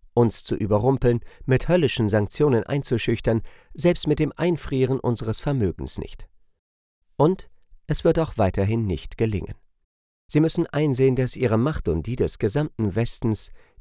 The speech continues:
diejenige eines Kolosses auf tönernen Füßen ist. Der Ausdruck wird Diderot zugeschrieben, einem französischen Philosophen, der einst das russische Reich besucht hatte. Er hat sich verschätzt.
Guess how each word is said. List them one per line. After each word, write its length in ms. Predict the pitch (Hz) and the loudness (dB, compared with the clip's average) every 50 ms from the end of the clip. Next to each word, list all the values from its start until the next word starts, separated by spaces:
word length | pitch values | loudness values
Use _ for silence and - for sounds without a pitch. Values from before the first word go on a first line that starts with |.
| - - | -6 -2
diejenige 600 | 143 165 156 143 139 139 135 135 131 139 131 - | 0 0 2 2 2 4 2 2 2 0 0 0
eines 380 | - 127 127 131 120 - - - | 0 0 0 0 -2 -4 -6 -2
Kolosses 580 | - 127 123 135 165 160 - 170 156 - - - | 0 2 2 2 0 -2 -2 -2 -4 -4 -4 -4
auf 200 | 147 143 - - | -6 -6 -6 -6
tönernen 500 | - - 107 95 - 90 90 92 104 113 | -2 0 2 2 2 2 0 -2 -2 -4
Füßen 380 | - - - 73 - - - | -6 -8 -8 -8 -6 -6 -8
ist. 320 | 58 - - - - - - - _ _ _ _ - _ - - - | -8 -10 -10 -14 -16 -18 -20 -20 _ _ _ _ -20 _ -20 -4 0
Der 200 | 156 160 - - | 0 0 2 2
Ausdruck 480 | 117 120 - - - - 123 - - | 0 0 0 -2 -4 -4 -6 -4 0
wird 340 | 127 131 135 - - - - | 0 0 0 0 -6 -10 -6
Diderot 480 | - 123 117 131 131 131 143 117 95 - | -4 2 4 4 4 4 2 -2 -2 -2
zugeschrieben, 600 | - 110 101 110 107 - - 127 113 107 117 - - - - - - | -4 -2 -2 0 -2 0 0 -2 0 0 -2 -4 -6 -12 -18 -8 0
einem 220 | - 147 151 143 | 2 4 4 4
französischen 680 | - - 151 139 135 - - 92 - - 92 - - 107 | 2 0 -2 -2 0 0 -2 -4 -2 -4 -6 -2 -2 0
Philosophen, 580 | 104 - 117 123 120 107 131 127 - - 127 120 - - - - - | 0 2 2 2 4 4 4 2 2 0 -2 -2 -4 -8 -14 -8 0
der 180 | - 143 - - | 0 0 2 2
einst 320 | 165 185 185 - - - | 0 -2 -2 -2 -2 -2
das 220 | 131 123 - - 101 | -2 -2 0 -2 -4
russische 480 | 98 - - 104 - - 127 117 98 | -4 -2 0 -2 -2 0 -2 -2 -2
Reich 240 | 82 65 67 - - | -2 -4 -6 -4 -4
besucht 400 | - 113 - 92 - - - - | -2 -2 -2 -2 -4 -4 -4 -4
hatte. 260 | 65 - - - - - - - _ _ _ _ _ _ _ _ _ _ _ _ _ _ | -6 -6 -8 -12 -12 -14 -16 -20 _ _ _ _ _ _ _ _ _ _ _ _ _ _
Er 200 | 135 135 120 110 | 0 2 2 0
hat 160 | 85 - - | -2 -2 -2
sich 180 | - 92 - | -6 -6 -6
verschätzt. 560 | - - 117 117 - - - - - - - | -4 -6 -6 -4 -4 -6 -8 -10 -14 -16 -16